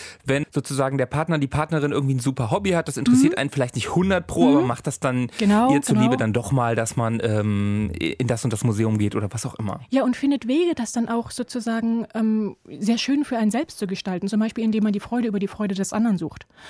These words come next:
Speaker 2: Oder, ähm, halt, indem man ein-, an eine Art Schauspielerrolle schlüpft oder sowas eben in der Richtung. <laughs> Dass der Ehrgeiz eben ganz viel mitspielt und sowas eben in der Richtung.
Speaker 1: Wie lernt ihr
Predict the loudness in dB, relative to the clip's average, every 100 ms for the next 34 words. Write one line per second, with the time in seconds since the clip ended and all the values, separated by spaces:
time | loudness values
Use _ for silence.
0 | -20 -4 0 2 2 0 2 2 2 0
1 | -2 -4 -4 0 0 2 2 2 0 -4
2 | -16 -20 -14 -2 -2 0 0 0 2 0
3 | 0 -2 -4 -4 -6 -2 0 2 2 2
4 | 2 -2 -4 -2 -2 -4 -4 -2 -4 -6
5 | -6 -4 -2 -2 -4 -6 -4 -4 0 -2
6 | -2 -6 -8 -4 -2 0 2 2 0 2
7 | 2 0 2 0 0 -2 -4 -2 0 -2
8 | -2 -2 -2 -2 -4 -8 -10 -6 0 4
9 | 4 2 2 2 2 0